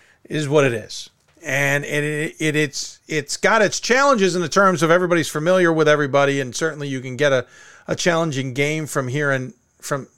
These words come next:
from now and then. But overall, your toughest games on paper are behind you. Uh, Yeshiva, Babson, Oshkosh, Illinois Wesleyan, Tufts, where you're opening five,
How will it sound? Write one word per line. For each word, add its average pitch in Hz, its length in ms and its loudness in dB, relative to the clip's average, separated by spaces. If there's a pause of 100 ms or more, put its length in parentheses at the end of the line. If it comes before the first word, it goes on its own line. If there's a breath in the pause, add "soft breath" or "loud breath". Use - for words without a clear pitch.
from 135 220 -4
now 147 220 2
and 135 120 -2
then. 139 320 0 (640 soft breath)
But 190 260 0
overall, 214 720 6
your 170 220 2
toughest 208 480 -2
games 180 320 -2
on 143 180 -2
paper 233 440 0
are 151 120 2
behind 202 480 -2
you. 101 200 -16 (760 soft breath)
Uh, 131 180 -2
Yeshiva, 175 520 0
Babson, 180 400 0
Oshkosh, 170 720 0
Illinois 180 360 0
Wesleyan, 156 580 0
Tufts, - 440 0
where 151 100 -2
you're 139 280 -2
opening 135 480 -4
five, 113 680 -2